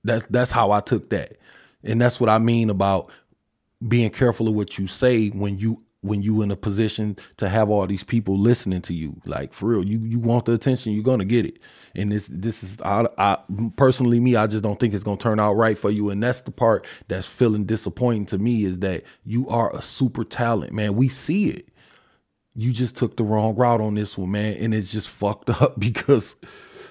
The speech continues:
you know, it's, it's probably not gonna turn out good because everybody agree. I think everybody agree on this one.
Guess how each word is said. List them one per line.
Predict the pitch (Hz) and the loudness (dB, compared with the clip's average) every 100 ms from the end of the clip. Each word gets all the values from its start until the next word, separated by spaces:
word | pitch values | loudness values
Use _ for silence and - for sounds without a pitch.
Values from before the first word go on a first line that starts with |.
| _ _ | _ _
you | - 117 110 | -4 0 2
know, | 101 98 95 | 2 0 -2
it's, | 104 92 | -2 -2
it's | 101 95 | -6 -4
probably | - 110 107 110 | 2 2 4 2
not | 104 95 | 0 0
gonna | 95 92 | -2 -2
turn | - 98 92 | -2 -2 0
out | 90 95 | -2 -2
good | 101 98 92 | 0 0 -2
because | 90 90 92 90 78 - _ _ - _ _ - - _ _ _ _ _ | -4 -4 -4 -4 -6 -10 _ _ -20 _ _ -20 -20 _ _ _ _ _
everybody | 117 110 107 98 95 98 | 4 4 4 4 2 0
agree. | 92 98 101 95 95 - | -2 -2 -2 -2 -4 -2
I | 110 | -2
think | 117 120 107 | 2 0 2
everybody | 107 104 95 95 98 | 2 2 -2 -2 -4
agree | 90 104 98 | -2 0 -2
on | 90 92 | -4 -8
this | 90 - | -8 -10
one. | 69 | -14